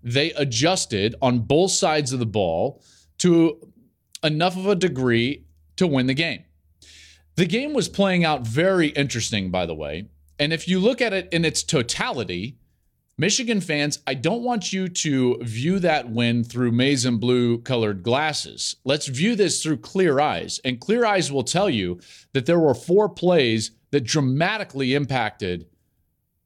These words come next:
the results of that game. Dramatically impacted. The opening kickoff going off the, uh,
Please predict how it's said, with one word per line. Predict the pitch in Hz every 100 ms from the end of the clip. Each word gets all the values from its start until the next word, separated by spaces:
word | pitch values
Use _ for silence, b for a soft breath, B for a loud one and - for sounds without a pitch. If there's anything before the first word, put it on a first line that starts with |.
| _ _ _ _ _ -
the | 135
results | 139 113 147 -
of |
that | 113 98
game. | 107 143 - - _ _ -
Dramatically | 113 170 170 196 208 - 104 87
impacted. | 85 80 80 76 - - _ _ _ _ _ _ _
The | 156 175
opening | 202 226 233 220
kickoff | 180 175 120 139 -
going | 143 156
off | 151 147
the, | 120 92 -
uh, | 117